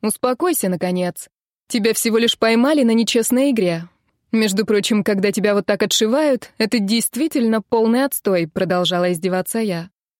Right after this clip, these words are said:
«Хотя я уверена, что ты это никогда не испытывал на своей шкуре». Ченс перестал ходить взад-вперед и уставился на меня.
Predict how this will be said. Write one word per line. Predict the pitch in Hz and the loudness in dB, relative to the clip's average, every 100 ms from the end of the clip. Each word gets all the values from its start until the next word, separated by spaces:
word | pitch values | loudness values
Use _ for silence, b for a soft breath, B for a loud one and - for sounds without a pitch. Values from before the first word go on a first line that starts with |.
| _ _ _ _ _ | _ _ _ _ _
«Хотя | - 233 226 247 | -4 -2 2 4
я | 247 254 | 4 4
уверена, | 262 294 330 202 190 | 2 2 2 2 0
что | - 208 | 0 -4
ты | 170 262 | 0 0
это | 277 - | 0 2
никогда | 208 208 208 202 208 269 | 2 2 0 0 0 2
не | 240 | 2
испытывал | 208 - 202 208 208 | 0 -2 -4 0 0
на | 214 | 0
своей | - 240 254 | 0 -2 -2
шкуре». | - 202 180 170 196 _ _ _ _ _ _ _ _ | -4 -4 -4 -4 -8 _ _ _ _ _ _ _ _
Ченс | - 214 196 - | -8 -4 -4 -4
перестал | 196 185 - 185 | -4 -4 -2 -2
ходить | 175 190 180 180 170 | 0 -2 -2 -4 -2
взад-вперед | 196 185 - 202 240 294 240 | -4 -4 -4 -2 0 -2 -6
и | - | -2
уставился | 247 262 - 254 175 165 180 | -2 -2 -4 -4 -2 -4 -6
на | 170 | -4
меня. | 170 175 170 | -4 -6 -8